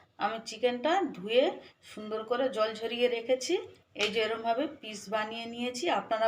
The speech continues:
বাড়িতে এরকমভাবে পিস বানিয়ে নেবেন। আর আমি বডির চিকেনটাই নিয়েছি। আর এর সঙ্গে যা যা লাগবে,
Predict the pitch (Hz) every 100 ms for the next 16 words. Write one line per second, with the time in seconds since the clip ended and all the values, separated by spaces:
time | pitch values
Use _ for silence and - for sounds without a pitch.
0 | 208 202 202 226 220 226 220 240 320 466
1 | - - _ - 226 202 220 220 233 233
2 | 269 320 233 214 254 359 - - _ 185
3 | 214 226 269 - 247 262 269 320 403 330
4 | 196 175 - - - - _ _ _ _
5 | _ - - 196 185 - 269 277 277 294
6 | 226 226 226 247 240 214 190 208